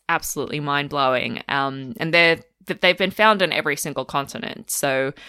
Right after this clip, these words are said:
at the moment, Antarctica is only repping three bones at the moment, and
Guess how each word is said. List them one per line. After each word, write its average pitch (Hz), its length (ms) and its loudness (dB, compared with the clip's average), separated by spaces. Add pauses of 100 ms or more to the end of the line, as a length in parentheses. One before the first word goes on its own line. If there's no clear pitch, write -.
(220)
at 202 160 2
the 214 100 -4
moment, 180 400 0
Antarctica 165 720 0
is 151 540 -4
only 180 480 0 (100)
repping 180 540 0 (100)
three 190 360 2
bones 185 560 2
at - 120 -4
the 202 60 -2
moment, 160 680 -2 (200)
and 139 400 -4